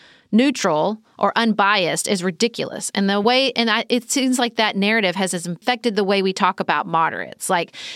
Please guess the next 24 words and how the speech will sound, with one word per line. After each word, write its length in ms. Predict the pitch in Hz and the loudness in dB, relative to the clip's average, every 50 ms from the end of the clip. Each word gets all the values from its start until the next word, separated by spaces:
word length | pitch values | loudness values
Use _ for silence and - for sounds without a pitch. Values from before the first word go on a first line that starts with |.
| - | -4
the 140 | - 226 269 | 0 0 2
only 180 | 320 330 330 311 | 2 2 2 2
way 100 | 285 269 | 2 2
to 80 | 254 | 2
be 100 | 220 233 | 2 2
a 60 | 214 202 | 2 2
moderate 320 | 208 208 220 214 208 190 | 2 4 4 2 2 0
is 120 | 190 - | -2 -2
to 60 | - 185 | -2 -2
make 260 | 175 170 160 160 - | -2 -2 -2 -2 -2
both 200 | 208 208 208 202 | 0 0 0 0
sides 260 | - 196 180 175 - - | 0 -2 -2 -2 -4 -4
equally 340 | 208 - - - 180 170 165 | -6 -4 -2 -2 -2 -2 -2
mad. 360 | 170 156 139 - - - - | -2 -4 -4 -6 -10 -8 -2
No, 380 | 247 302 311 302 302 302 302 - _ _ _ | 0 0 2 2 0 -2 -4 -8 _ _ _
no, 100 | - 262 | -2 0
no, 120 | 302 311 277 | 0 2 2
no, 100 | 240 170 | 0 0
no. 140 | 143 - - _ _ - | -2 -6 -12 _ _ -2
That's 140 | 226 233 - | 0 2 2
not 100 | 330 294 | 2 2
what 100 | 269 254 | 2 0
that 120 | 220 190 | 0 -2
means. 360 | 165 - - - - - - | -2 -6 -10 -12 -16 -16 -16